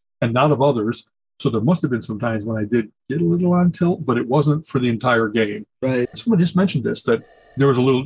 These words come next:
Speaker 1: joke about, "Hey, when, you know, your categories come up," and of course it was, you know, the Klingon warrior, not Klingon, wh-, but that kind of thing. And it was like,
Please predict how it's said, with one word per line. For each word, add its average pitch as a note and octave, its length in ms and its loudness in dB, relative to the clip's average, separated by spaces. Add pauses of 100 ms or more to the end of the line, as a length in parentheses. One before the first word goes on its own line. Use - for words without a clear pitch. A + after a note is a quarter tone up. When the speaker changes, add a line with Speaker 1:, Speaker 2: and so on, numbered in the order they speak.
(120)
Speaker 1:
joke C3+ 200 0
about, A#2 380 0
"Hey, G#3+ 140 0
when, A#2 260 -2
you A#2+ 120 0
know, A#2+ 60 2
your B2+ 240 0
categories C3+ 600 0
come A#2+ 280 -2
up," A2+ 200 -2
and A#2 80 -2
of G#2+ 80 -4
course - 280 0
it C3+ 80 -6
was, A#2+ 200 0
you B2+ 60 -4 (160)
know, - 60 -4
the A#2+ 80 0
Klingon C3 460 0
warrior, B2 440 2
not B2+ 160 -4
Klingon, B2+ 200 -4
wh-, C3+ 200 -2
but C#3+ 140 0
that C3 240 2
kind A#2+ 120 0
of A2 60 -4
thing. D3 200 2
And - 360 -8
it D3 60 4
was C#3 100 0
like, C#3 180 2